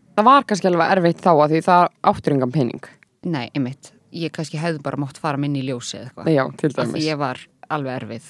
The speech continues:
Speaker 2: unglingur. <laughs> Allavega. En það er svo auðvelt að segja sem maður hefði bara átt að byrja í gær.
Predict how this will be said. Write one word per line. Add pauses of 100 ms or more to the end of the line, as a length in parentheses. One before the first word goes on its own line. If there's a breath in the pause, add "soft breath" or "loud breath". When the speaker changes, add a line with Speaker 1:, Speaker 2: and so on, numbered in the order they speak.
(140)
Speaker 2:
unglingur.
<laughs>
Allavega. (680 loud breath)
En (180)
það
er
svo
auðvelt
að
segja
sem
maður
hefði
bara
átt
að
byrja
í
gær.